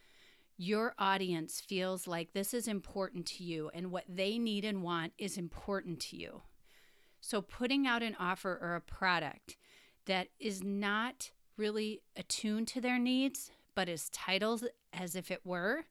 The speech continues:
feels mismatched and misaligned to your customer. Netflix and apparently the actors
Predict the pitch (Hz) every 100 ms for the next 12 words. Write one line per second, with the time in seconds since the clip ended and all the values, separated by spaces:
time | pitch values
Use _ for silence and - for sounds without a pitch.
0 | - - - - 247 240 208 202 208 -
1 | 196 180 214 - 190 180 170 190 175 160
2 | 165 - 170 165 - 165 - - 165 -
3 | - _ - - - - - 233 269 -
4 | 269 240 - - - 214 196 196 185 220
5 | 226 226 190 - 302 - 214 185 202